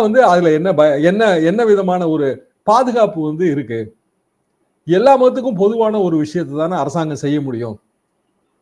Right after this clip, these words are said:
இஸ்லாமிய மதத்தை மட்டும் தனியா பிரிச்சு செய்ய முடியுமா? இப்ப வக்ஃப்னா என்னன்னு ஏன் புரிஞ்சுக்காமலே அரசாங்கம் செய்யுது?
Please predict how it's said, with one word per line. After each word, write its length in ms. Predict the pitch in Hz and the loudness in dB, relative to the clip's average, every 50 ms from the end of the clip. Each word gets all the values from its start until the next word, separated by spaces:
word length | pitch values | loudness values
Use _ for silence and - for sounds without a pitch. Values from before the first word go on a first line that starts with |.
| _ _ _ _ _ _ - | _ _ _ _ _ _ -14
இஸ்லாமிய 420 | 151 - - 277 277 269 269 262 | -6 0 4 4 4 4 2 0
மதத்தை 320 | 240 233 233 226 - 220 208 | 0 0 -2 -2 0 -2 -2
மட்டும் 300 | 196 202 185 247 214 165 180 | -2 -2 -4 -4 -4 -4 -2
தனியா 220 | - 202 208 190 | 0 0 0 0
பிரிச்சு 340 | 170 - 175 165 160 - 160 - | 0 0 -4 -6 -6 -8 -8 -4
செய்ய 140 | 165 160 160 143 | -2 -2 0 -2
முடியுமா? 380 | 135 127 123 110 113 120 120 107 - _ _ _ _ _ _ _ _ _ _ _ _ _ _ _ _ _ _ _ | -2 -6 -6 -6 -6 -6 -6 -8 -10 _ _ _ _ _ _ _ _ _ _ _ _ _ _ _ _ _ _ _
இப்ப 160 | _ - 220 175 | _ 0 2 2
வக்ஃப்னா 360 | 175 185 185 - 247 254 247 233 208 180 | 2 0 -2 -4 -4 -2 0 0 0 0
என்னன்னு 320 | 185 208 214 220 220 226 190 180 | 0 0 -2 -2 -2 0 0 0
ஏன் 140 | 196 202 - - | 0 -2 -2 -2
புரிஞ்சுக்காமலே 520 | 185 208 214 208 208 196 190 175 185 202 185 151 | -4 -4 -4 -4 -2 -2 -2 -2 0 -2 -2 -2
அரசாங்கம் 400 | 147 120 156 147 139 131 110 - | -2 -4 -6 -6 -8 -8 -10 -10
செய்யுது? 320 | 131 117 110 110 110 107 | -10 -8 -8 -8 -8 -8